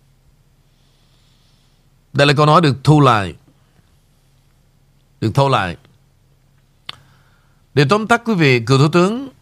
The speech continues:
của Nhật Bản Shinzo Abe đã bị một tên sát thủ bắn chết khi ông đang có một bài phát biểu dưới một gốc cây hai ngày trước cuộc bầu cử quốc gia.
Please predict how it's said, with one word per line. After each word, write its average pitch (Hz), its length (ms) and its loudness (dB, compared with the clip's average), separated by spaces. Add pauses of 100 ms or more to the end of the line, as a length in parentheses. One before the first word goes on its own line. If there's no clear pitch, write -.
(140)
của 151 100 -4
Nhật 147 160 0
Bản 139 260 0
Shinzo 156 360 -2
Abe 151 160 0
đã 160 80 0
bị 135 160 2
một 123 180 -6
tên 147 180 -2
sát 208 300 -4
thủ 131 180 2
bắn 160 260 -4
chết 233 240 0 (240)
khi 156 140 0
ông 147 200 0
đang 147 220 0
có 170 100 0
một 170 60 -4
bài 131 220 0
phát 170 200 -4
biểu 147 520 -2 (360)
dưới 135 240 0
một 160 120 -4
gốc 175 260 -2
cây 143 320 0
hai 143 200 0
ngày 110 420 -4 (320)
trước 208 140 0
cuộc 160 100 0
bầu 123 200 0
cử 117 240 -2
quốc 151 140 -4
gia. 120 300 -2